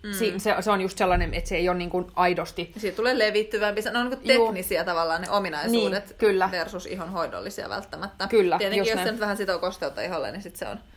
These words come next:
Speaker 2: Ni-, niin,
Speaker 1: laskettakoon plussaksi
Speaker 2: niin, kyllä.
Speaker 1: tälle raaka-aineelle.
Speaker 2: Mut että sit on muitakin raaka-aineita, joka tekee sit paljon muutakin kuin sitä
Speaker 1: Joo.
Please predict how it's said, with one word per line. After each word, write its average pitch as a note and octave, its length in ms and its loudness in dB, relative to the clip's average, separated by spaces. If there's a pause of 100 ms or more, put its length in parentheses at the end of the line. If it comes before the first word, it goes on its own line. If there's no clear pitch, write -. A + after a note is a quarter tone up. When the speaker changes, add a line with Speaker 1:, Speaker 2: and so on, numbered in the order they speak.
(140)
Speaker 2:
Ni-, G3 100 0
niin, G3 220 2
Speaker 1:
laskettakoon F3+ 520 0
plussaksi - 600 -6
Speaker 2:
niin, G3 380 2
kyllä. F#3 300 2
Speaker 1:
tälle D3+ 220 -2
raaka-aineelle. E3 580 -6
Speaker 2:
Mut F#3+ 180 4
että F#3+ 380 6 (380)
sit F#3 180 -2
on F#3+ 80 2
muitakin F3+ 380 0
raaka-aineita, E3 540 0
joka E3+ 160 -2
tekee F3 260 -6
sit F#3 200 -8
paljon D#3+ 240 -2
muutakin G3+ 500 -8
kuin G3 280 -4 (580)
sitä G3 140 -6
Speaker 1:
Joo. F#3+ 140 0